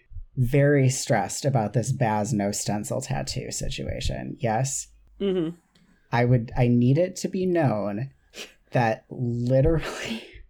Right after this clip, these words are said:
Speaker 1: <laughs> the night after we recorded that conversation,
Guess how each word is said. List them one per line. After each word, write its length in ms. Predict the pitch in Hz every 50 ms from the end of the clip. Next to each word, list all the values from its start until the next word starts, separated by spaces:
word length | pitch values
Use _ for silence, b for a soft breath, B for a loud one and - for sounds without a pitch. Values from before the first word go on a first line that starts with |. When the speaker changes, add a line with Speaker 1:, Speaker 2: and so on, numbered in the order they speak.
| _ _
Speaker 1:
<laughs> 400 | _ - - - - - - -
the 120 | - 180 165
night 340 | 143 135 131 127 135 139 -
after 560 | - 135 131 131 135 - 139 127 123 127 127
we 200 | 127 127 127 120
recorded 840 | 117 117 120 120 - - 131 110 113 110 110 107 107 110 107 117 143 143
that 220 | 117 107 120 127
conversation, 1040 | - 120 110 107 117 113 113 - 104 101 101 - 113 107 104 104 107 107 113 135